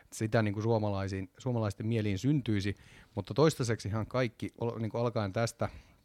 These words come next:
ää, tästä tota, y-, leipomoiden yötyölisistä ja,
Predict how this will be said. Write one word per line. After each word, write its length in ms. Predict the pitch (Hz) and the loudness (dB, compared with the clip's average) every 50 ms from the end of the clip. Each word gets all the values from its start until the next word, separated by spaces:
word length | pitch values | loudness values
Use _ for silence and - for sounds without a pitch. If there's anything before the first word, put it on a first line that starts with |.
| _ _ _ _ _ _ _ - - - 113 | _ _ _ _ _ _ _ -18 -10 -4 -2
ää, 540 | 110 104 101 95 95 92 87 73 85 95 98 | 0 0 0 0 -2 -2 -4 -6 -6 -6 -4
tästä 300 | - 107 104 - - 101 | -2 -2 -2 -2 -4 -6
tota, 420 | - 98 95 - - 101 98 95 78 | -6 -6 -6 -4 -2 -2 0 0 -2
y-, 100 | 104 113 - 98 - | -4 -6 -6 -8 -6
leipomoiden 680 | 104 113 110 104 - 107 101 98 98 95 90 92 90 - - - - _ _ - - | -4 -2 -2 -2 -2 -2 -2 0 0 0 0 -2 -4 -4 -8 -14 -20 _ _ -12 -4
yötyölisistä 760 | 123 117 110 101 104 98 98 95 95 95 98 95 - - 98 98 | -2 0 0 2 2 2 2 2 0 0 -2 -4 -4 -4 -4 -2
ja, 200 | 95 95 90 | 0 -2 -2